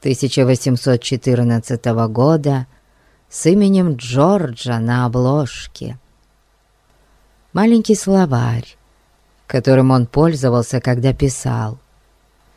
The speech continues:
и Библия, подаренная ему матерью,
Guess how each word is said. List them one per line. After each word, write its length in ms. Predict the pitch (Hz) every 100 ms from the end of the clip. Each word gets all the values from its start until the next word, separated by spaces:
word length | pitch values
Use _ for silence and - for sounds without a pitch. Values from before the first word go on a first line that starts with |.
| _ _ -
и 120 | 208
Библия, 1000 | 175 180 147 117 117 117 117 120 117 - _ _ _ _ _ _ _
подаренная 800 | 139 123 143 165 170 170 160 160
ему 380 | 139 143 147 147
матерью, 1040 | 139 117 117 117 - 131 120 120 127 123